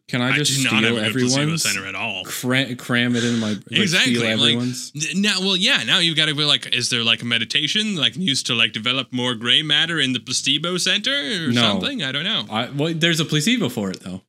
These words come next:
Speaker 2: <laughs> Okay.
Speaker 1: So it has sort of, like, exponential returns.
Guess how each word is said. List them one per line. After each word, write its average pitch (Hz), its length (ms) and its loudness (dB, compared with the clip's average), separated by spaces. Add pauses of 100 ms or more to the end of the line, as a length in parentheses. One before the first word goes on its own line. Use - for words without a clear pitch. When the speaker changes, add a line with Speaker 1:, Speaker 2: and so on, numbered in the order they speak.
(440)
Speaker 2:
<laughs> 143 80 -2 (380)
Okay. - 520 -4 (640)
Speaker 1:
So 147 180 2
it 143 60 2
has 160 160 2
sort 165 180 2
of, 143 100 -2
like, 135 140 0
exponential 123 640 0
returns. 98 680 -6